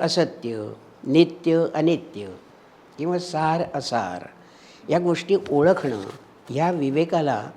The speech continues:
येथे ज्ञान असं म्हटलंय. शरीराचा विनाश कधी ना कधीतरी आहेच, पण हे जाणत असूनही मनुष्य मी आणि माझं या संमोहात पडतो, या मोहात पडतो.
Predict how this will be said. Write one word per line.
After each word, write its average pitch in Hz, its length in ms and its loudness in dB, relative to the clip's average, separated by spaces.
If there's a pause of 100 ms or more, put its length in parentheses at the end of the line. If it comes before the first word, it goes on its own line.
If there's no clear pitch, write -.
(140)
येथे 131 300 -4
ज्ञान 139 420 -4 (140)
असं 120 180 -4
म्हटलंय. 82 340 -8 (880)
शरीराचा 196 540 6
विनाश 196 480 2 (100)
कधी 165 220 4
ना 180 100 4
कधीतरी 175 480 0
आहेच, 180 520 2 (1300)
पण 165 140 6
हे 160 220 4
जाणत 139 580 2
असूनही 160 600 2 (300)
मनुष्य 175 480 2
मी 165 380 4
आणि 214 180 6
माझं 147 600 4 (260)
या 156 180 2
संमोहात 156 580 0
पडतो, 127 680 -6 (160)
या 143 120 2
मोहात 139 340 0
पडतो. 95 460 -8